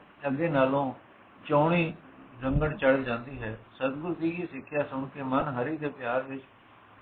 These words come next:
ਭਿੱਜਦਾ ਹੈ। ਸਤਿਗੁਰ ਦੇ ਸਨਮੁਖ ਰਹਿਣ ਵਾਲਾ ਇਹ ਰਸਤਾ ਸੰਸਾਰ ਦੇ ਹੋਰ ਮਤਾਂ ਨਾਲੋਂ ਨਿਰਾਲਾ ਹੈ। ਸ਼ਲੋਕ ਮਹਲਾ ਤੀਜਾ। ਜਿਨ ਗੁਰ ਗੋਬਿਆ ਆਪਣਾ ਤਿਸ ਠੌਰ ਨ ਠਾਓ, ਹਲਤ ਪਲਤ ਦੋਵੇਂ ਗਏ ਦਰਗਾਹ ਨਾਹੀ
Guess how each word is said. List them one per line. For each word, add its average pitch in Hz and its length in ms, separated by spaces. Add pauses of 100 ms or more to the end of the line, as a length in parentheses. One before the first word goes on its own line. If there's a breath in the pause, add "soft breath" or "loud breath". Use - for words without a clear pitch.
(140)
ਭਿੱਜਦਾ 113 320
ਹੈ। 147 360 (420)
ਸਤਿਗੁਰ 151 360
ਦੇ 147 140
ਸਨਮੁਖ 139 420
ਰਹਿਣ 139 260
ਵਾਲਾ 139 360
ਇਹ 143 220
ਰਸਤਾ 131 360
ਸੰਸਾਰ 123 520
ਦੇ 131 180
ਹੋਰ 123 340
ਮਤਾਂ 127 360
ਨਾਲੋਂ 123 340
ਨਿਰਾਲਾ 110 520 (100)
ਹੈ। 107 200 (680)
ਸ਼ਲੋਕ 156 320
ਮਹਲਾ 135 320
ਤੀਜਾ। 131 500 (720 loud breath)
ਜਿਨ 160 220
ਗੁਰ 170 180
ਗੋਬਿਆ 165 560
ਆਪਣਾ 156 400
ਤਿਸ 170 260 (100)
ਠੌਰ 143 240
ਨ 131 220
ਠਾਓ, 143 360 (600 loud breath)
ਹਲਤ 160 180
ਪਲਤ 151 340
ਦੋਵੇਂ 127 400
ਗਏ 143 280
ਦਰਗਾਹ 156 440
ਨਾਹੀ 165 460